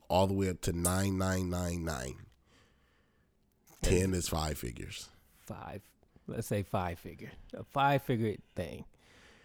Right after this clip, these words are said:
Speaker 1: If it'd
Speaker 2: And
Speaker 1: cost you five figures, you need to quit your job.
Speaker 2: It would have cost five.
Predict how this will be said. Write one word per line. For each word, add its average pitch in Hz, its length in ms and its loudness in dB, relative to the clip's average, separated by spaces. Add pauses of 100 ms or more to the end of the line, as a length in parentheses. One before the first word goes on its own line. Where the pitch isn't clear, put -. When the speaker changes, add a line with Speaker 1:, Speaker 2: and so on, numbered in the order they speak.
(160)
Speaker 1:
If - 80 0
it'd 110 180 8
Speaker 2:
And 107 100 4
Speaker 1:
cost 107 260 8
you 95 140 4
five 92 380 4
figures, 95 500 2
you 80 160 -2
need 80 320 0
to - 60 -6
quit - 280 -2
your 65 80 -4
job. - 340 -6 (840)
Speaker 2:
It - 180 -8
would 110 140 6
have 101 60 4
cost 104 260 4
five. 90 220 0